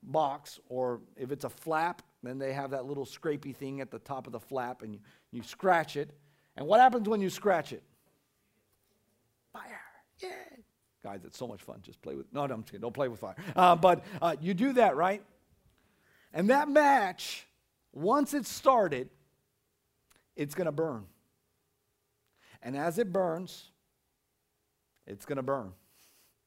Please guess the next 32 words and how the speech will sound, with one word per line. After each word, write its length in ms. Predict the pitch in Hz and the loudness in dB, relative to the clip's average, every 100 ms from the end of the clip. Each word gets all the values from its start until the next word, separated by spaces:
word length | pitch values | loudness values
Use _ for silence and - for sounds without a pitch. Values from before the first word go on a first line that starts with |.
| _ _ _ _ _ _ _ _ _ - | _ _ _ _ _ _ _ _ _ -12
until 300 | 127 131 120 | -8 -6 -6
it 100 | 117 | -6
doesn't 300 | 135 113 92 | -8 -10 -14
burn. 200 | 92 90 _ _ _ _ _ _ _ _ - _ - - | -16 -18 _ _ _ _ _ _ _ _ -20 _ -20 -4
A-, 220 | 196 220 | 0 2
and 240 | 196 180 160 | 2 0 4
though 240 | 226 269 | 8 8
you 240 | 240 185 240 | 6 0 0
can 160 | 233 | 2
go 180 | 202 262 | 6 6
to 60 | 277 | 6
that 240 | 254 185 | 4 6
box 580 | 185 220 262 - - - _ | 6 6 4 2 -8 -18 _
and 180 | - 185 | -2 0
you 100 | 233 | 0
can 140 | 254 | 0
get 140 | 220 214 | 2 4
another 300 | 202 262 254 | 4 2 2
match, 440 | 180 170 156 - - - | 2 0 -4 -14 -18 -6
you 160 | 180 | -4
can 220 | 233 226 208 | 0 0 2
never 340 | 254 285 277 | 0 2 0
relight 880 | 196 240 277 285 - 185 226 254 247 | 0 0 0 -2 -2 2 4 2 4
that 220 | 220 214 | 2 2
match 560 | 196 202 208 190 - - _ - | 0 -2 -2 -6 -8 -16 _ -6
to 120 | 156 | 0
that 220 | 196 196 | 2 0
full 260 | - 240 233 | -4 -2 -2
extent 540 | 220 - 196 175 175 | -4 -6 -4 -2 -4
in 160 | 156 156 | -6 0
that 240 | 175 175 | 0 0
way. 400 | 165 156 131 120 | -2 -2 -2 -6